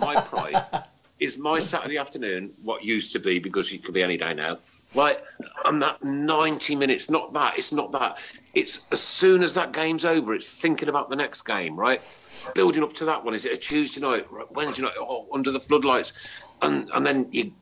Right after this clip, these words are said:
Speaker 1: get there, and it's an hour for me to drive there. You get there, and, and,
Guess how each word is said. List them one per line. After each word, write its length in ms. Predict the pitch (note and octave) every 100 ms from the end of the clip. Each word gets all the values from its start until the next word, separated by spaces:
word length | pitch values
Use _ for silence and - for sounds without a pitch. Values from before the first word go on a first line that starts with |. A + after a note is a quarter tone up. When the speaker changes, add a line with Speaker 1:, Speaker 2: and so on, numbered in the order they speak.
| -
Speaker 1:
get 220 | E3 -
there, 180 | C3 A2
and 220 | G#2+ G#2+
it's 180 | - -
an 80 | C3+
hour 240 | D#3 D3
for 140 | -
me 100 | C3+
to 100 | B2+ B2
drive 320 | B2+ A#2+ A#2
there. 260 | A2+ A#2 - - - - - _ -
You 100 | G#2+
get 260 | D#3 -
there, 280 | C3+ B2 A#2
and, 140 | A2+ -
and, 240 | A2+ G#2+